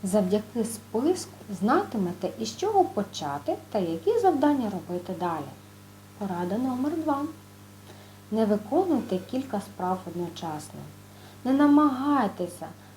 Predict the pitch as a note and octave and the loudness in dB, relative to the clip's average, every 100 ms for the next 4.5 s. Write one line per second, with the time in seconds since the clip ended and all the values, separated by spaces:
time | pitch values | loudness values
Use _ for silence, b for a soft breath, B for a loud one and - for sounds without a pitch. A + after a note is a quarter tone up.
0 | - G3 A3+ A#3 A#3 C4 C4 C#4+ C#4+ C#4+ | -6 -2 0 2 6 6 6 6 4 2
1 | C4+ - - C#4+ F4 E4+ D#4+ D4+ C#4+ - | -2 -4 2 6 6 4 2 2 2 -2
2 | C4+ C#4 C#4 C4+ C#4 C#4 G3+ F#3 E3 D3 | -2 0 0 -2 -2 -2 -2 -2 -2 -6
3 | - - B B B - F#3+ G3 G#3 A3+ | -14 -20 B B B -4 0 4 4 2
4 | A#3 A3+ - E3 - | -2 -4 -4 -4 -6